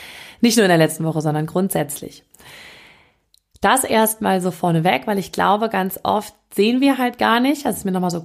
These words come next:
bewusst geworden dann, wir sehen halt gar nicht, was so im Hintergrund alles abläuft. Wir sehen sozusagen nur das, was dabei rauskommt und wertschätzen manchmal auch gar nicht, was da im Hintergrund noch so alles, äh,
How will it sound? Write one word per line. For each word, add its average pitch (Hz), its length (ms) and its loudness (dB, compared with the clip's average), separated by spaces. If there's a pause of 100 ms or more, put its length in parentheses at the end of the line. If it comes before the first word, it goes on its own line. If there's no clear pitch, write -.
bewusst 175 300 -4
geworden 202 300 -2
dann, 208 260 0
wir 185 100 0
sehen 196 220 2
halt 208 140 0
gar 180 160 0
nicht, 190 160 -4
was 185 160 -2
so 202 60 -4
im 175 80 -2
Hintergrund 233 460 -2
alles 214 300 -2
abläuft. 226 440 -2
Wir 185 80 0
sehen 185 200 0
sozusagen 180 420 -4
nur 170 120 -4
das, 185 180 -8
was 175 200 -2
dabei 170 240 -4 (120)
rauskommt 269 760 2 (580)
und 185 360 0
wertschätzen 180 440 0
manchmal 170 300 -2
auch 170 140 -4
gar 165 140 0
nicht, 175 220 -4
was 170 100 -4
da 165 200 -2
im - 180 -2
Hintergrund 165 400 0
noch 165 140 0
so - 160 -6
alles, 165 420 -2
äh, 160 320 -6